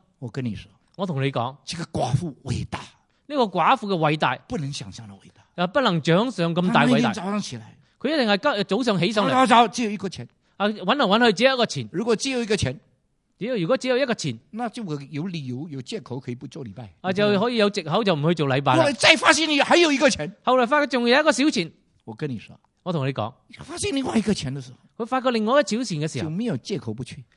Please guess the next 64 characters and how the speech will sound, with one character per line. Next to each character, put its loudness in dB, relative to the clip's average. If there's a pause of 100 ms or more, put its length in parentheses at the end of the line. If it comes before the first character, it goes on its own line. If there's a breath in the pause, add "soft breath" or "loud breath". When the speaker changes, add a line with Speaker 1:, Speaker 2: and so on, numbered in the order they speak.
(100)
Speaker 2:
就 0
冇 2
藉 -2
口 4
唔 0
去 4
啦。 0 (600)
Speaker 1:
如 -4
果 2
再 2
其 0
他 6
的 2
東 2
西 0
就 -4
不 -6
是 -2
理 -6
由， -4
就 -12
叫 -8
借 -10
口。 -20 (240)
Speaker 2:
啊， -2
如 0
果 0
仲 2
有 6
其 0
他 2
嘅 2
嘢 2
嘅 4
話， 2
就 0
係， 2
呢 -6
個 0
唔 -4
係， 0
啊， -2
理 0
由， 0
而 -4
係 -2
一 0
個 0
藉 -2
口。 -
Speaker 1:
你 -
懂 -
什 -8
麼 0
叫 -4
做 -4
借 -2
口， -4
什 -8
麼 -6
叫 -6
做 -6
理 -6
由？ -12